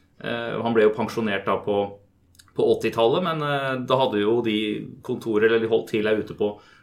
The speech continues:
på Fornebu, ikke sant, rett ved Oslofjorden. Og han fortalte jo det at de, de drev med, han drev med heavy maintenance, ikke sant, av, av flyunderstell.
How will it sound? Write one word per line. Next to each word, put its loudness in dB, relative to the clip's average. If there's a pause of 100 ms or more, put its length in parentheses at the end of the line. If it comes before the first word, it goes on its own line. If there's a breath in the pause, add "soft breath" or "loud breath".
på -6
Fornebu, 2
ikke -2
sant, -4
rett 2
ved 2
Oslofjorden. 0 (360 soft breath)
Og -4
han -2
fortalte 0
jo 4
det 2
at 2 (100)
de, 0
de 0
drev 4
med, 0
han -2
drev 4
med 0
heavy 0
maintenance, 0
ikke -4
sant, -4
av, 2
av 2
flyunderstell. -4